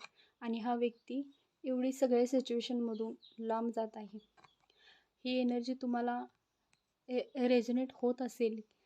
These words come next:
तर मला तुम्ही पौर्णिमेनंतर खरंच तुम्ही मला मॅ-, कमेंट करून सांगा की तुमच्या, तुम्हाला असं झालं होतं का, त्रास झाला होता का. मेडिटेशन करणं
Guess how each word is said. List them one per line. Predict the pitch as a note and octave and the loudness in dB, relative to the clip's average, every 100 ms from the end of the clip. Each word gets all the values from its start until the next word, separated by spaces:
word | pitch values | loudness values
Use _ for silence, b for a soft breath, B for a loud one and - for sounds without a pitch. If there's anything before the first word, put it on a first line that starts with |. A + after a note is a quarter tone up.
| _ _ _ - | _ _ _ -6
तर | |
मला | B3 B3 A#3+ | 0 2 2
तुम्ही | B3 B3 B3+ C#4 C4+ - | 2 2 2 0 -2 -2
पौर्णिमेनंतर | B3+ A#3 A#3+ B3 A#3+ A3 B3 - | -2 0 0 0 0 -2 -6 -6
खरंच | B3 B3 B3 | -4 -2 -4
तुम्ही | B3 A#3 | -6 -4
मला | A#3 A3+ A#3 | -4 -4 -4
मॅ-, | A#3+ - - | -6 -6 -6
कमेंट | A#3 A#3 A#3 | -4 -4 -4
करून | A#3 A#3 A3+ | -4 -6 -6
सांगा | B3 A3+ A3 A#3+ _ - - - - _ _ _ B B B B | -6 -6 -6 -8 _ -20 -20 -20 -20 _ _ _ B B B B
की | - | -12
तुमच्या, | C4 A#3+ G#3+ B3 A#3 | -6 -6 -4 -6 -6
तुम्हाला | A#3+ A#3 A#3 | -6 -4 -4
असं | A#3 B3+ B3 A#3+ | -4 -4 -4 -4
झालं | A#3 A3 A#3 | -6 -4 -4
होतं | A3+ A#3 | -6 -8
का, | A3+ | -10
त्रास | A3+ A#3 A#3 A3+ | -12 -8 -6 -2
झाला | A#3+ A3 A3 | -2 0 -4
होता | G#3+ G#3+ | -6 -12
का. | G#3 G#3+ _ _ _ _ _ b b b b b | -14 -16 _ _ _ _ _ b b b b b
मेडिटेशन | A#3+ A#3+ A#3+ A#3+ B3 | 0 2 0 -2 -4
करणं | A#3+ A#3+ | -4 -4